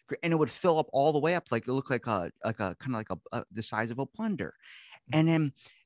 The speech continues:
it would just all be all these different colors, and they would slowly let it go, but they would put stencils in her hair, like a seahorse and a pony. So it would make this cool design in this color. Then I skipped to the ending.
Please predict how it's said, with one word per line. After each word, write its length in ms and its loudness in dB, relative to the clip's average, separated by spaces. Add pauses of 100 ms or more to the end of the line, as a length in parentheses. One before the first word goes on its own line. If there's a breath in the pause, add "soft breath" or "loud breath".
it 100 0
would 120 0
just 140 -8
all 80 2
be 160 -2
all 160 2
these 160 -6
different 220 -6
colors, 380 -2
and 120 0
they 60 2
would 180 0
slowly 560 2
let 200 4
it 140 -4
go, 260 4
but 160 -2
they 80 2
would 140 -2
put 180 -4
stencils 580 -2
in 80 0
her 100 0
hair, 240 0
like 140 -2
a 80 -16
seahorse 680 -4
and 80 -12
a 100 -16
pony. 460 -2 (260 loud breath)
So 240 2
it 40 0
would 120 2
make 180 2
this 140 -4
cool 220 -2
design 400 0
in 100 0
this 140 -4
color. 400 -4 (200 loud breath)
Then 100 0
I 40 4
skipped 300 -2
to 80 0
the 160 4
ending. 280 4